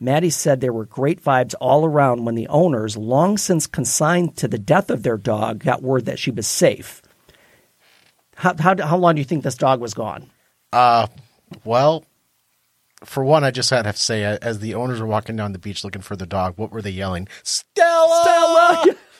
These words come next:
Speaker 1: <laughs>
Speaker 2: All right, so
Speaker 1: I, I thought the same thing, Matt.
Speaker 2: <laughs> Um, I
Speaker 1: Yeah.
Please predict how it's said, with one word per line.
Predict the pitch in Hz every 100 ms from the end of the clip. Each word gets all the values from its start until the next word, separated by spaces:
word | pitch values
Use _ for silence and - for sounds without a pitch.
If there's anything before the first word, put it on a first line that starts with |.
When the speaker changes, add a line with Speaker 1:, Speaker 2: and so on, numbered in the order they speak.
| 440 -
Speaker 1:
<laughs> |
Speaker 2:
All | 131
right, | 113 -
so | - -
Speaker 1:
I, | 185 349
I | 277 285
thought | - 254 233
the | 196
same | 247 208
thing, | 165 170 151
Matt. | 135 127 127 -
Speaker 2:
<laughs> |
Um, | 139 156 156
I |
Speaker 1:
Yeah. | 156